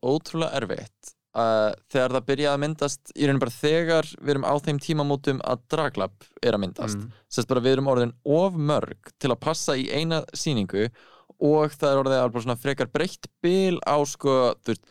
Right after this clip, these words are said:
Speaker 1: bara reynslu, professionalisma og, uh, annað. Uh, þar sem að við erum bara eitthvað, ok, við þurfum eiginlega að skipta þessu upp og það er orðið alveg svona pínu ósætti af því að við erum bara eitthvað, ok,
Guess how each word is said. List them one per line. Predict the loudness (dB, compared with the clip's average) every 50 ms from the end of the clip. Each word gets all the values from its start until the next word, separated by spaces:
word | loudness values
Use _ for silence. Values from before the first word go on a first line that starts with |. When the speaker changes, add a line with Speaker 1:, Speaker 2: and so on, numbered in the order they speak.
| _ _
Speaker 1:
bara | _ -4 -2 -2 0
reynslu, | 0 0 -2 -4 -4 -2 0 2 2 2
professionalisma | 0 -2 -4 -4 -4 -4 -4 -4 -2 -2 -2 -2 0 0 2 4
og, | 4 4 4 2 0 -4 -8
uh, | -6 -6 -6 -2
annað. | -2 -2 0 0 -2 -4 -4 -10 _ -20 _ -20 -20 -20 -20 -20 _ _
Uh, | -6 -2 0 2 2 0 -2 -4 _ _ _ -4
þar | -4 -4 -2
sem | 0 0 0
að | 0
við | 0
erum | 0 0
bara | -2 -2
eitthvað, | -2 0 0 0
ok, | -2 -2 -2 0 0 2 2 0
við | -2 -6 -12 -6
þurfum | -2 -2 0 0 2 2
eiginlega | 2 2 2 2 0
að | 0 -2
skipta | -4 -4 -4 -4 -2 -2 -4
þessu | -2 0 2 2 2
upp | 0 -2 _ _ -4
og | -4 0
það | 0 2
er | 2
orðið | 2 2 2 2 0
alveg | 0 0
svona | -2 -2 0 0
pínu | 0 2 2
ósætti | 0 0 -2 -2 -4 -4 -2 0 0
af | 0 0 0 0
því | 2 2 4
að | 4 4 2 0
við | -4 _ _ _ -8 -6
erum | -4 -4
bara | -2
eitthvað, | 0 0 0 2
ok, | 2